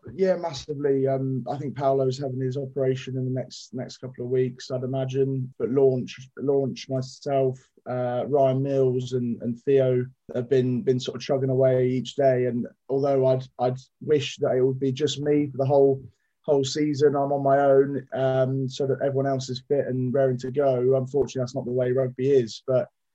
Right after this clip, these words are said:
now I've got a, a little group around me. It's always quite nice 'cause you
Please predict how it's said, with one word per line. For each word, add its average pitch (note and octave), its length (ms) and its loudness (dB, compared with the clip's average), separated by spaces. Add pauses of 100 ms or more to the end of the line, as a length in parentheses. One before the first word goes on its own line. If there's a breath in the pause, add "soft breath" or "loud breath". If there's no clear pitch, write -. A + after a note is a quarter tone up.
(120)
now C#3 300 4
I've C3 80 -8
got C#3+ 200 0
a, B2+ 300 0
a - 20 2
little B2+ 180 0
group C3+ 340 -2
around C3 340 2
me. A#2 100 -2
It's G#2 160 -6
always B2+ 200 0
quite B2+ 240 -2
nice C3 340 -2
'cause A#2+ 240 -8
you B2+ 240 -4